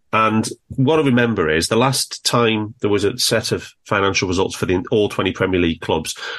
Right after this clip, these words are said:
Brighton had the nineteenth largest wage bill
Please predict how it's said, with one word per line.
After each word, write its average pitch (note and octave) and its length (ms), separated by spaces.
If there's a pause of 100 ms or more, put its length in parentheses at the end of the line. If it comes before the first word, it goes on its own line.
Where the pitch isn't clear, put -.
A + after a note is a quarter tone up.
(160)
Brighton A#2 460
had G2 160
the F#2 40
nineteenth G2 720
largest F2 380
wage F2+ 340
bill E2 260